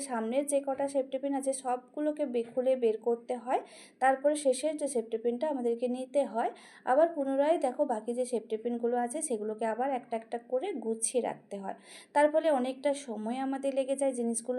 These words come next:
আমাদেরকে ঘেঁটে ফেলতে হয়। তো তার জন্য কীভাবে তোমরা এই সেফটি পিনগুলোকে অর্গানাইজ করে রাখবে, তাহলে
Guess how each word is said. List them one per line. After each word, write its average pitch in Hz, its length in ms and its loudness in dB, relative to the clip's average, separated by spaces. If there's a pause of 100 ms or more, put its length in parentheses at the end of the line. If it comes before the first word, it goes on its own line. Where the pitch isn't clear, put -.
আমাদেরকে 247 280 -6 (120)
ঘেঁটে 214 280 -4
ফেলতে 190 260 -6
হয়। 190 180 -12 (520)
তো - 40 4 (100)
তার 262 180 8
জন্য 320 140 0 (120)
কীভাবে 277 340 2 (120)
তোমরা 269 180 4
এই 269 140 2
সেফটি 220 280 -2
পিনগুলোকে 240 580 0 (100)
অর্গানাইজ 214 380 -2 (120)
করে 233 140 0
রাখবে, 220 440 0 (200)
তাহলে 226 280 -2